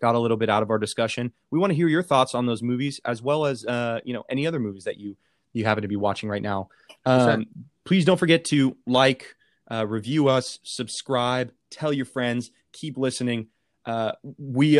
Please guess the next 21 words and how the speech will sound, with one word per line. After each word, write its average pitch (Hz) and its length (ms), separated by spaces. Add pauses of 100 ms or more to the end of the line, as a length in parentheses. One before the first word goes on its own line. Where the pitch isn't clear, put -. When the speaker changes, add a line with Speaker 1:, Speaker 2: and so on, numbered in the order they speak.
(140)
Speaker 1:
are 135 220
overwhelmed 123 540
with 117 140
how 123 420 (520)
great 131 440
things 135 360
went 127 340
in 127 280
week 127 220
one, 127 220
and 127 140
we 143 80
wanna 151 160
continue 143 400
to 127 80
grow, 123 280
continue 127 440
to 113 60
have 117 180
more 113 220
people, 120 460